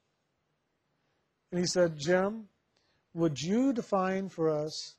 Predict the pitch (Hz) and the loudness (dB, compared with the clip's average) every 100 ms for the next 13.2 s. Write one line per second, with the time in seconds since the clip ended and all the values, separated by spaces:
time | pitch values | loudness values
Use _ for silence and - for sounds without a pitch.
0 | _ _ _ _ _ - 160 170 190 196 | _ _ _ _ _ -10 4 6 6 4
1 | 180 175 151 175 160 202 175 143 135 135 | 2 2 -4 -6 -2 0 0 -2 -8 -10
2 | 139 139 185 240 - - 196 185 165 147 | -8 -6 -4 -4 -4 0 2 2 0 -4
3 | 135 - 170 151 - 170 175 185 165 156 | -12 -12 -8 -8 -2 0 0 -2 -6 -6
4 | 147 143 151 156 170 175 175 151 160 156 | -6 -6 -2 2 4 2 -2 -4 -4 -6
5 | 156 - 190 160 139 143 - - _ _ | -10 -8 -8 -10 -16 -20 -20 -20 _ _
6 | _ _ _ _ _ _ _ _ _ _ | _ _ _ _ _ _ _ _ _ _
7 | _ _ _ _ _ 190 180 180 - 180 | _ _ _ _ _ 4 6 4 6 6
8 | 175 175 - _ 185 196 208 - 196 185 | 6 2 -10 _ 4 4 4 -4 0 2
9 | 185 190 - 170 170 165 175 175 180 185 | 2 0 -2 2 2 2 -2 -2 0 -2
10 | 165 170 - 165 151 165 156 165 165 160 | -2 -4 0 -2 0 0 0 0 2 2
11 | 160 196 160 156 151 147 - 175 185 180 | 2 0 0 -2 -4 -6 -2 0 0 -2
12 | 143 156 143 160 147 156 143 170 208 220 | -6 -6 -8 -8 -8 -8 -6 -4 -2 -4
13 | 147 | -6